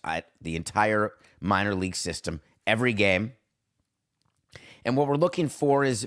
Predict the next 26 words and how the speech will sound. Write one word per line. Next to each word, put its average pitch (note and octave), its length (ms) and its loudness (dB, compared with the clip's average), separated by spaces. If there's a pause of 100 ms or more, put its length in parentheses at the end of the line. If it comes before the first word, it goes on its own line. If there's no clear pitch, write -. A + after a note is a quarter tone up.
(120)
behavioral A2+ 560 0
changes, - 580 -8 (460)
both A#2 220 4
physical G#2+ 500 0
and F2 100 -2
mental. - 360 -8 (1600)
Are A2+ 120 4
we B2+ 140 2
seeing C#3+ 520 2 (120)
anything C#3 640 0 (140)
mechanical? - 640 -8 (1040)
Is A2 180 -2
there A#2+ 280 2
anything D3 540 2
that C3+ 100 2
would A#2+ 140 2
indicate A2+ 520 0
that G#2 160 -4
there's G#2+ 260 2
a F2+ 120 -2
lower A#2 540 2 (180)
extremity A2+ 720 0 (140)
issue F2 500 0 (420)
that G#2 200 4
is G2+ 160 -2
causing G#2+ 640 2